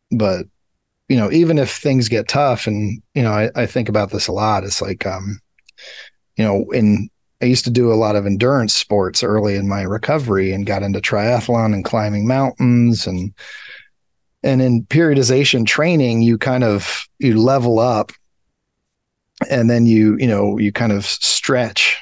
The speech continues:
make, pick a stretch goal and you push, and then you do it again and again. But then you return to this place of, like, recovering and rejuvenating before you push again. That's actually how you kind of step your way to greater fitness,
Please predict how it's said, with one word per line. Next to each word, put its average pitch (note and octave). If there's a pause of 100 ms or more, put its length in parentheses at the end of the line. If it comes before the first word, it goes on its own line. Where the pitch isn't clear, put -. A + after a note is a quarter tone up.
(200)
make, A#2
pick -
a -
stretch -
goal G2+
and F#2+
you G2
push, - (540)
and G#2+
then A2
you G#2+
do B2
it A2
again A#2+
and G2+
again. G#2+
But A2
then D3+
you C#3+
return C3
to A2+
this G#2
place A#2+
of, G#2+
like, G2
recovering A2
and G2
rejuvenating G#2 (280)
before G#2+
you G2+
push -
again. F2+ (280)
That's G#2+
actually G#2
how G#2+
you G#2
kind G2
of F2+ (640)
step -
your A2
way G#2+ (100)
to -
greater G2+
fitness, -